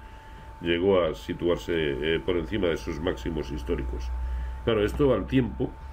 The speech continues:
viene refrendado, por ejemplo, con un Eurostoxx cincuenta, que incluso llegó a rebasar también su máximo anual,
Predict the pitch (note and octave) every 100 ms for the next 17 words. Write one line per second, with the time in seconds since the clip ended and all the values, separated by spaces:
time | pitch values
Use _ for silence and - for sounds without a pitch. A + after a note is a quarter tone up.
0 | - - - - E2 G2+ G#2+ G#2+ G2 G#2+
1 | F#2+ G#2+ G#2 G2+ G2+ A#2 G#2 F2+ F#2 G#2
2 | G#2+ F#2+ F2+ - G2+ - G2 G#2+ G2+ A2+
3 | C3+ - - - - - G2+ G#2 A#2 C3
4 | G#2 G2 G#2 A2+ A2 G2+ - A2+ G2 G#2
5 | G2+ A#2+ C3+ - - - - F#2+ F#2+ G2
6 | - F#2 F#2 G#2+ A#2+ B2+